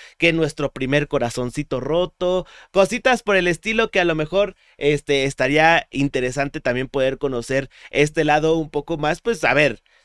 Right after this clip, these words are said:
obviamente de, de, de persona normal, ¿no? Que somos todos los que creamos contenidos, a final de cuentas, también hemos vivido cosas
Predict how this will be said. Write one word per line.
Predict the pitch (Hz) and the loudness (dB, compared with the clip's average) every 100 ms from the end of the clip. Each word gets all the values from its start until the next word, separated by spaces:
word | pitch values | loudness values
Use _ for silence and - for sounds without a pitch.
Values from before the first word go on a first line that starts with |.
| - 123 | -4 2
obviamente | 151 143 139 165 | 2 2 0 0
de, | 190 175 117 | 2 2 2
de, | 107 110 | -4 -8
de | 87 110 - - | -6 -8 -8 -18
persona | 104 - 151 165 | -16 -6 -2 0
normal, | 135 120 127 165 143 | 0 0 2 2 2
¿no? | 135 151 | 0 -2
Que | 131 | -2
somos | 139 143 135 | -2 -2 0
todos | 143 | 0
los | 143 135 | 0 -2
que | 123 | -4
creamos | 127 123 139 127 | -2 -2 -2 -4
contenidos, | 123 120 120 127 135 139 | -6 -6 -6 -4 -4 -6
a | |
final | 120 120 127 | -6 -4 -4
de | 131 | -4
cuentas, | 123 120 156 | -4 -2 -2
también | 139 120 139 143 - - | -2 -2 -2 -2 -8 -14
hemos | - 131 160 156 | -4 -2 0 -2
vivido | 139 131 143 160 170 - _ _ _ | -4 -2 0 0 0 -6 _ _ _
cosas | 147 151 180 180 185 - | 0 0 4 2 2 -10